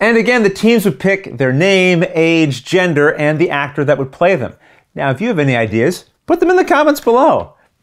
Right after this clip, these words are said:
I'd enjoy hearing what you come up with. Not every pitch card will require you to create characters, but they will always pose two questions to the teams by the end.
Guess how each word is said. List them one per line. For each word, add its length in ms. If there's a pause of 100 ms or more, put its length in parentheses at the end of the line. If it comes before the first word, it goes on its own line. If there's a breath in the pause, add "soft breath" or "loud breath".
(100)
I'd 160
enjoy 320
hearing 260
what 120
you 100
come 160
up 160
with. 320 (300)
Not 280
every 340
pitch 380
card 320
will 180
require 480
you 140
to 80
create 360
characters, 580
but 260
they 160
will 400
always 440
pose 380
two 240
questions 580
to 140
the 80
teams 480
by 240
the 180
end. 280